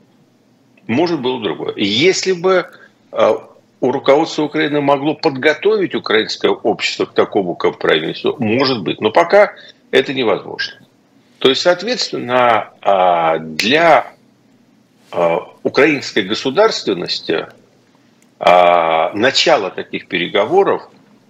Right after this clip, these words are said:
на вот таких именно условиях, на условиях, а, вот от того, что есть,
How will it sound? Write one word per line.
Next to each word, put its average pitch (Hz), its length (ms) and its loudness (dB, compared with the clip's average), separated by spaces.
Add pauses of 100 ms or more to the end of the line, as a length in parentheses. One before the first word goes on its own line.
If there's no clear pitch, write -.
на 110 400 0
вот 113 260 -4
таких - 460 -2
именно 92 280 -4
условиях, 85 600 -2
на 92 120 -2
условиях, 98 800 0
а, 82 380 2 (380)
вот 87 380 -4 (720)
от - 220 2
того, 123 240 2
что - 240 -8
есть, - 560 -8